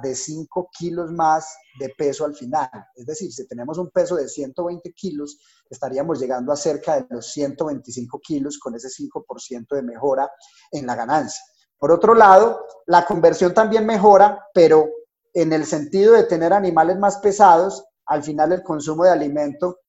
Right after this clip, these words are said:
terminaría siendo muy, muy parecido, pero el ahorro se daría a través de la mayor cantidad de kilos vendidos. Cuando nosotros analizamos el segundo escenario,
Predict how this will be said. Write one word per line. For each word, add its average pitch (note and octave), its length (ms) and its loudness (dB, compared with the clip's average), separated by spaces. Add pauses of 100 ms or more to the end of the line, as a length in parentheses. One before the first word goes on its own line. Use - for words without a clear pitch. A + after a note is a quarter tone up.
(120)
terminaría C#3+ 640 -2
siendo F#3+ 600 0
muy, G#3+ 680 0
muy G#3 260 -4
parecido, A#3 760 2 (320)
pero E3 220 2
el D#3 80 6
ahorro D#3+ 340 6
se F3+ 120 2
daría D#3+ 360 2
a F#3 80 -2
través F#3+ 680 0 (200)
de D3 160 -2
la C#3+ 160 0
mayor C#3 360 -4
cantidad C#3 500 -6
de D3+ 140 -10
kilos E3+ 640 -10
vendidos. B2 800 -8 (340)
Cuando E3 260 -4
nosotros G#3+ 720 -2 (580)
analizamos F3+ 540 0
el G3 140 0
segundo A3+ 480 -2
escenario, F#3+ 720 0